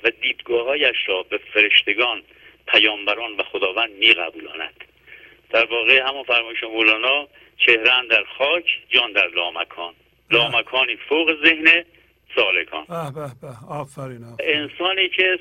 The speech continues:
Speaker 1: صفات خداوند متعال رو در خود جذب می‌کند، شخصیتش را با آفرینش صفات خداوند متعال در خویشتن تعالی می‌بخشد. برای یک عارف که این حالت عرفانی در او پدید می‌آید، این همون لحظهٔ پیوند با خداوند متعال است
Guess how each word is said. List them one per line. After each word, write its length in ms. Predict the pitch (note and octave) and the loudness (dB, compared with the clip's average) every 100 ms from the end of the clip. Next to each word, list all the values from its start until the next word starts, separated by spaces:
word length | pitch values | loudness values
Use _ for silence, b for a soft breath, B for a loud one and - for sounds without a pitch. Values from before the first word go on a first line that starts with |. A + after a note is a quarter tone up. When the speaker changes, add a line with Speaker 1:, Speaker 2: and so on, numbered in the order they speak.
| - | -2
Speaker 1:
صفات 460 | D#3 D3+ F3+ F3+ F#3 | -2 -2 -4 -4 -4
خداوند 500 | - D3 C#3+ C#3+ C#3+ | -2 -2 0 -2 -4
متعال 520 | C#3+ - C#3+ E3 G3 | -4 -2 -2 0 -2
رو 140 | F#3+ | -2
در 200 | D#3+ C#3 B2+ | 0 0 -2
خود 160 | C#3 B2 - | -8 -8 2
جذب 440 | C3+ C3+ A#2+ B2 | 6 6 2 -6
می‌کند، 480 | C3 A#2 B2+ C#3+ F3+ - - | -10 -8 0 0 0 0 2
شخصیتش 840 | C#3+ - - D3+ G3+ F#3+ E3+ - | 2 0 -2 2 2 0 -4 -2
را 160 | B2+ A#2+ b b b b _ | -4 -6 b b b b _
با 80 | C#3 | 0
آفرینش 720 | C#3+ D3 - D3 C#3+ D3 G3+ E3+ - | 0 -4 -2 -2 -2 -4 -6 -8 -4
صفات 400 | C3+ C3+ B2+ B2+ | -4 -2 -4 -6
خداوند 460 | B2 A#2+ A#2 A#2 | -4 -2 -2 -4
متعال 320 | A#2+ A#2 A#2 B2 | -6 -2 0 4
در 200 | B2 - - | 2 2 -4
خویشتن 340 | C#3 F#3+ A3 - | -2 -2 -4 -2
تعالی 420 | C#3+ C3 B2+ C3+ | 0 0 0 0
می‌بخشد. 540 | G#2+ F2+ D#2+ - D#2 - - _ _ _ _ B B B A#2 | -2 -4 -4 -4 -4 -8 -18 _ _ _ _ B B B -4
برای 300 | B2+ C#3+ D#3+ | 0 2 0
یک 340 | D#3 D#3+ D#3 - | 2 2 2 0
عارف 380 | D#3 D#3 F#3 G#3+ | 0 0 -2 -4
که 140 | - E3 | -4 -2
این 80 | |
حالت 320 | D#3+ D#3 D3+ - | 0 0 -2 2
عرفانی 680 | D#3+ D3 - D#3+ D3+ G3 | 2 2 -2 -2 0 2
در 140 | D#3+ D3 | 2 0
او 100 | D3 | -2
پدید 420 | - C#3 C#3 B2+ | 2 2 2 0
می‌آید، 340 | C3+ C#3+ F3+ | 4 6 4
این 180 | E3+ F3 | 0 -4
همون 440 | D#3 F3 G#3+ A3 F3 | -2 -2 -4 -8 0
لحظهٔ 420 | D3 C3 C3 E3+ | 0 0 0 0
پیوند 420 | E3+ D3 C#3 D3+ | 2 2 2 0
با 80 | B2+ | -4
خداوند 460 | A#2+ A#2+ A#2+ C#3 F3 | -6 -2 0 0 -4
متعال 500 | D3 A2 G2+ G#2+ F#2 | -6 -6 -2 -2 -2
است 260 | D#2+ - | -8 -12